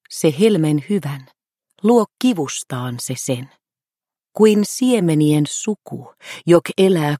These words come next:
kuolemisessaan. Se nukkuu, eikä nuku, juo voiman unestaan. Ja kerran tuskaa vailla se herää uuteen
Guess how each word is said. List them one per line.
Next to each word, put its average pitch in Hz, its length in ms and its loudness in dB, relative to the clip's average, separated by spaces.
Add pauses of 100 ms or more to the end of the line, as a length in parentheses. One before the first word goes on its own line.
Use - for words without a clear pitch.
kuolemisessaan. 139 1080 -4 (680)
Se 294 240 -6
nukkuu, 185 920 -2 (340)
eikä 233 400 0
nuku, 175 520 -4 (360)
juo 175 280 4
voiman 160 500 2
unestaan. 120 840 -10 (2500)
Ja 190 160 2
kerran 156 520 2
tuskaa 165 540 -4
vailla 160 380 -2
se 143 260 -4
herää 151 460 0
uuteen 170 540 -2